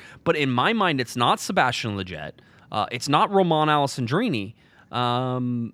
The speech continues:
you know, maybe you could put Lletget in there. Maybe that makes more sense than anything else, because I, I don't know where else you go.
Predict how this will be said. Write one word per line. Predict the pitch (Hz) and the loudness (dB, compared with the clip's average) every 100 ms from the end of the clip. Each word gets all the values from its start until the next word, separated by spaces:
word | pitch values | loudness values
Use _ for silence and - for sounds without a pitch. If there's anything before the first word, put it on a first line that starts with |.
| - | -6
you | 160 | -2
know, | 175 | 2
maybe | 208 330 403 | 2 0 0
you | 320 | -2
could | 180 | 0
put | 151 120 | 0 0
Lletget | 120 117 104 | -2 0 0
in | 98 | 0
there. | 127 | 0
Maybe | 180 226 247 | 2 0 2
that | 233 214 | 2 4
makes | 208 - | -2 0
more | 196 | -2
sense | - 190 - | 0 -4 -2
than | 180 | -2
anything | 175 170 175 | 0 -2 0
else, | 220 - | 0 -2
because | 160 156 135 - | -4 -4 -4 -8
I, | - - | -10 -4
I | 175 | 0
don't | 220 214 | 2 2
know | 196 | 4
where | 185 | 4
else | 175 - | 4 2
you | 170 | 0
go. | 220 | 2